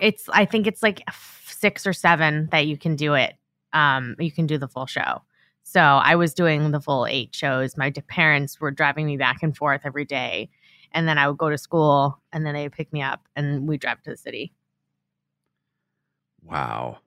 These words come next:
Speaker 1: Yeah.
Speaker 2: That is insane.
Speaker 1: It's
Speaker 2: And
Speaker 1: pretty
Speaker 2: I feel
Speaker 1: awesome.
Speaker 2: so
Speaker 1: <laughs>
Speaker 2: bad for your parents. Yeah, I
Speaker 1: <laughs> I
Speaker 2: know.
Speaker 1: know,
Speaker 2: I
Speaker 1: right?
Speaker 2: mean, I was doing, not to make this about me, but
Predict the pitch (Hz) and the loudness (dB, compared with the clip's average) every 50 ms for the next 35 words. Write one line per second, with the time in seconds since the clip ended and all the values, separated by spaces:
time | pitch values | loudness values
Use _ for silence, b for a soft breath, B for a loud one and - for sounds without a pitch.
0 | _ _ _ _ _ _ _ - 175 156 139 120 104 98 92 - _ - 113 110 | _ _ _ _ _ _ _ -10 -6 -6 -6 -6 -6 -8 -10 -10 _ -2 2 2
1 | 113 113 120 - - - 104 95 90 - - - _ - 90 85 82 80 76 - | 4 2 2 0 -2 0 0 0 0 -2 -6 -14 _ -6 -4 -4 -2 -4 -6 -10
2 | - - - - - - - 90 78 76 69 65 62 58 52 50 - - _ _ | -14 -18 -18 -18 -16 -6 -4 -2 -2 -2 -4 -6 -10 -12 -14 -16 -18 -20 _ _
3 | _ _ _ _ _ _ _ _ _ _ _ _ _ - - 190 - 370 302 226 | _ _ _ _ _ _ _ _ _ _ _ _ _ -4 0 2 4 4 6 6
4 | 170 160 165 120 113 107 104 101 98 - - - - - - 123 110 110 107 104 | 6 6 4 4 2 2 0 0 -4 -6 -10 -14 -14 -10 -2 0 2 4 4 4
5 | 98 85 101 98 98 95 92 87 - - - 92 82 76 73 71 - - - 82 | 2 2 2 4 4 4 2 2 -2 -4 -4 -2 -2 -2 -4 -6 -8 -10 -8 -6
6 | 76 73 67 62 - - - 107 - - 95 156 123 123 113 104 - - - - | -6 -6 -6 -8 -8 -8 -8 -8 -6 -2 0 2 2 2 2 0 -2 -4 -2 -2
7 | 120 120 120 123 127 135 139 131 123 110 101 98 151 151 139 131 113 113 110 - | 0 2 2 2 2 4 4 4 6 4 4 4 4 2 0 0 -4 -6 -10 -8
8 | - - 165 143 - - - 160 156 151 - - - 113 127 151 165 202 240 240 | -2 0 2 4 4 4 6 4 2 2 0 0 2 4 6 6 6 4 2 2
9 | 226 190 156 - - - 151 143 139 135 131 127 123 117 113 101 - _ _ _ | 0 -2 -2 -2 -6 -6 -4 -2 0 0 0 0 0 -2 -4 -6 -10 _ _ _
10 | _ - 131 135 147 143 - 131 127 120 107 - 107 - - 85 95 90 80 82 | _ 2 2 2 2 2 0 0 2 2 2 0 -2 -4 -2 0 0 0 2 0
11 | 104 139 185 196 156 123 - | 0 2 2 2 2 2 0